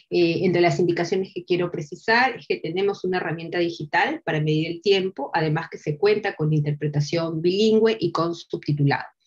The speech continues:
Estas audiencias públicas son transmitidas por webcast y la grabación de las mismas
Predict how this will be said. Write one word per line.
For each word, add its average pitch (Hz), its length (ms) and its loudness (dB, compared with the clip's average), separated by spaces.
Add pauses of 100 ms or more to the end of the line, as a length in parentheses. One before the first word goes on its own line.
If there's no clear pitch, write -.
(360)
Estas 190 320 -2
audiencias 175 540 2
públicas 226 540 0
son 165 140 -4
transmitidas 170 520 -2
por 156 140 -4
webcast 190 640 0
y 233 120 2
la 226 80 4
grabación 175 440 2
de 185 80 0
las 156 180 2
mismas 185 360 -2